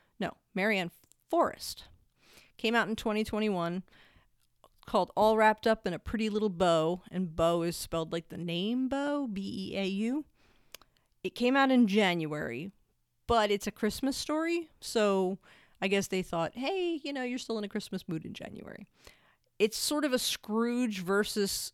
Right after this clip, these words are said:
a Christmas elf book. So if you picture the elf from Santa's Elves, like, somebody who's really into Christmas, and then you got the Scrooge who hates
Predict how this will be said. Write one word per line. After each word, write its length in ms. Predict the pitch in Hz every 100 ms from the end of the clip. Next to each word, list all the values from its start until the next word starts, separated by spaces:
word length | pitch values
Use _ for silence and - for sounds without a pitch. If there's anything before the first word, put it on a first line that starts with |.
| -
a 40 |
Christmas 540 | - 202 190 240 233 - -
elf 380 | 233 240 - -
book. 320 | 269 - - - -
So 160 | - 190
if 100 | 190
you 120 | 220
picture 360 | 226 202 - 208
the 180 | 190 185
elf 480 | 202 233 - - _ _
from 220 | - 196
Santa's 440 | - 196 196 202 -
Elves, 480 | 185 202 208 - -
like, 180 | - 180
somebody 220 | 196 185
who's 180 | 202 175
really 680 | 180 220 226 208 202 196 190
into 120 | 175
Christmas, 440 | - 170 165 160 - - - -
and 120 | 185
then 120 | 180
you 100 | 170
got 280 | 175 - -
the 60 |
Scrooge 580 | - - 214 202 202 180
who 180 | - 180
hates 400 | 139 180 160